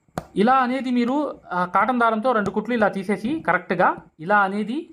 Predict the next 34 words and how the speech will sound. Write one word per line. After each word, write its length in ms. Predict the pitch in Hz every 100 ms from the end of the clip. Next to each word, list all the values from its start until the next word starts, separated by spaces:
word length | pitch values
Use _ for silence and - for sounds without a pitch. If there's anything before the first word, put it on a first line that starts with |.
| -
కరెక్ట్గా 400 | 175 190 - 214
వెనకాల 380 | 170 170 190 202
అనేది 440 | 165 151 196 277 - 156
రెండు 220 | 160 170
స్టిచ్లు 340 | 175 175 220
వేసి 420 | 180 151 214 359 - _ _ -
కరెక్ట్గా 280 | 180 185 214
చూడండి, 320 | 185 160 131
రెండు 220 | 139 170
కుట్లు 260 | 180 185 226
వేసి 360 | 175 160 330 - - - -
మళ్ళీ 500 | 156 220 294 311 302 - - _
ద-, 140 | 175 185
ఆ, 300 | 175 180 175
ఆ 120 | 175
ఏదైతే 540 | 185 185 233 254 262 254
పూస 260 | 254 247
ఉంది 220 | 254 214 180
చూసారా, 260 | 180 175
దాని 180 | 151 170
తలకాయ 320 | 185 208 269
కిందే, 500 | 262 220 220 214 - -
కొంచెం 340 | 214 220 226
కిందే 360 | 214 208 175 -
రెండు 180 | 170 185
కుట్లు 220 | 202 226
కుట్టి 360 | 220 220 359 - _ _ -
పైన 180 | 196 262
అనేది 260 | 233 220
దారం 280 | 208 180 233
ఇలా 140 | 185 143
వదలండి. 400 | 139 170 123 -
వదిలిన 280 | 147 202 233
తర్వాత 440 | 202 196 202 285